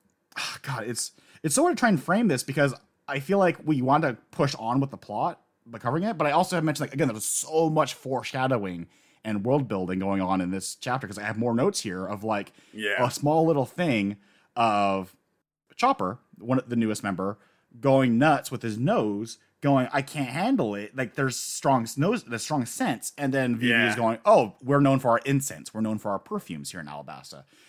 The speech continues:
Speaker 1: And then Nami is like, "You mean like this?" And then she sprays some perfume, driving Chopper
Speaker 2: <laughs>
Speaker 1: nuts. This is relevant for later on.
Speaker 2: Yeah, it
Speaker 1: This
Speaker 2: really
Speaker 1: little
Speaker 2: is.
Speaker 1: perfume part is relevant for a small
Speaker 2: And then
Speaker 1: part
Speaker 2: also,
Speaker 1: later.
Speaker 2: when we, the other Straw Hats who are still, like, at the shoreline with the ship, they see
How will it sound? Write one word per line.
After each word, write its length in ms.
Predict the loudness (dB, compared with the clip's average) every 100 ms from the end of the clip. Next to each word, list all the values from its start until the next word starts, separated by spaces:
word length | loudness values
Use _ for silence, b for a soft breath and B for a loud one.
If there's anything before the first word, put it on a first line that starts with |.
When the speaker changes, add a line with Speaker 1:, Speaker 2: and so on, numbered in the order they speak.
| b 0
Speaker 1:
And 100 | 2
then 160 | 4
Nami 300 | 6 6 6
is 100 | 4
like, 140 | 2 0
"You 60 |
mean 100 | 0
like 200 | 0 -2
this?" 240 | -2 0 0
And 140 | 0
then 80 | 0
she 100 | -2
sprays 240 | -2 0 0
some 140 | 0
perfume, 640 | 0 0 0 -4 -6 -6 -8 B 0
driving 360 | 4 4 2
Chopper 480 | 0 2 2 2 -2
Speaker 2:
<laughs> 0 |
Speaker 1:
nuts. 400 | 0 0 -2 -10 b b b
This 280 | 0 2 4
is 180 | 4 4
relevant 560 | 6 6 6 4 2
for 160 | 2 4
later 320 | 6 6 4
on. 360 | 2 2 0 0
Speaker 2:
Yeah, 300 | 2 4 2
it 140 | 2
Speaker 1:
This 140 | 2 2
Speaker 2:
really 140 | 2
Speaker 1:
little 200 | 4 4
Speaker 2:
is. 200 | 2 -2 -18 _ -6
Speaker 1:
perfume 600 | 0 2 2 0 0 0 -2
part 400 | 0 2 0 -6
is 160 | -8 -4
relevant 580 | 2 4 4 0 -4 -10 -6
for 160 | 2 2
a 40 |
small 140 | 2 4
Speaker 2:
And 40 |
then 80 | 4
Speaker 1:
part 100 | 6
Speaker 2:
also, 340 | 4 6 4 4
Speaker 1:
later. 280 | 2 0 -8
Speaker 2:
when 380 | -4 -2 -2 -4
we, 100 | -6 -8 -12 -6
the 140 | 0
other 240 | 2 4 2
Straw 280 | 4 4
Hats 280 | 4 2 0
who 80 | -6
are 60 | -6
still, 260 | -2 0
like, 160 | 0 -2
at 100 | -4
the 60 | -6
shoreline 540 | -2 0 2 2 0
with 100 | -2 -6
the 60 |
ship, 340 | -4 -2 -2 -2
they 100 | -4
see 360 | -4 -4 -4